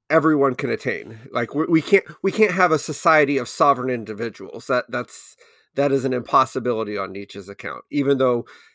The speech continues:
he's saying we all should kind of strive for that. A-, am,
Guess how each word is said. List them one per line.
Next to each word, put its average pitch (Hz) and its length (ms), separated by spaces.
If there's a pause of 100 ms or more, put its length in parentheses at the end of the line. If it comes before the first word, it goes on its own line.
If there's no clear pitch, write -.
(160)
he's 156 260
saying 139 320
we 143 140
all 143 320
should - 180 (220)
kind 131 160
of 107 80
strive 113 380
for 104 160
that. 73 180 (300)
A-, 143 200
am, 147 120